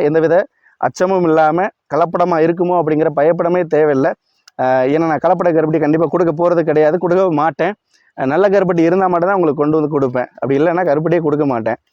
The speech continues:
அதனால நீங்க நம்பிக்கையின் பேர்ல, அஹ், நிச்சயமா சாயலூர் ஜெகனோட நல்ல கருப்பட்டி வாங்கி பயன்படுத்துங்க.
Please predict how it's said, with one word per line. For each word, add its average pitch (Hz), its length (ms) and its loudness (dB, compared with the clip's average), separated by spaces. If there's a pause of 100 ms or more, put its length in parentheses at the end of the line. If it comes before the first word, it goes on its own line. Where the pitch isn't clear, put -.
(280)
அதனால 147 200 -4
நீங்க 156 340 0
நம்பிக்கையின் 175 520 0
பேர்ல, 156 240 2 (400)
அஹ், 131 120 -4
நிச்சயமா 160 340 -2
சாயலூர் 156 420 2
ஜெகனோட 147 400 0
நல்ல 139 200 0
கருப்பட்டி 139 300 -2
வாங்கி 139 260 0
பயன்படுத்துங்க. 135 600 -2